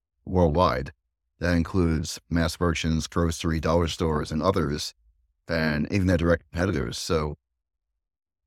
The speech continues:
they are actually a force to reckon with on the manufacturing wholesale side, and that, that is a p-, possibly a,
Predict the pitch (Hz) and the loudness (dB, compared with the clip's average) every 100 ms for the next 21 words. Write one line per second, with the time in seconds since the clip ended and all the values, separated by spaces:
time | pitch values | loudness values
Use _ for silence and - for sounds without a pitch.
0 | _ 85 92 107 101 90 92 - 87 82 | _ -2 2 4 4 4 0 0 0 0
1 | 107 95 90 90 98 95 87 80 80 80 | 2 2 4 4 4 0 0 0 0 0
2 | 82 78 92 80 - 78 95 - 104 - | 0 0 -2 -2 -4 -4 -4 -2 -2 -2
3 | 87 76 73 76 - 80 90 - _ - | -2 0 -2 -4 -6 -2 0 -2 _ 0
4 | 98 113 98 90 - - - 82 85 - | 2 2 0 -6 -10 -14 -4 -2 -2 -2
5 | 80 78 80 73 | -4 -4 -4 -6